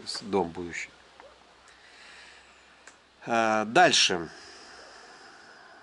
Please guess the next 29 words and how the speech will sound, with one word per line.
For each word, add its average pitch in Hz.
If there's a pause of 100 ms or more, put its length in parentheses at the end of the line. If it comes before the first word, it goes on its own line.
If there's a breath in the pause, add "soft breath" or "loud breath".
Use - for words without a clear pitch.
(300 loud breath)
Вот, 143
э, 127
еще -
один 120
Андрей 127
Булатин 139
пишет: 113
«Мне 147
кажется, 147
что -
у 127
Сергея 139
ностальгия, 139
грусть 131
о 127
родных 123
местах. 113
Откуда 127
он 120
приехал? 113
Он 139
понял, 113
что -
переезд 120
ему 107
ничего 107
позитивного 104
не 95
дал. 151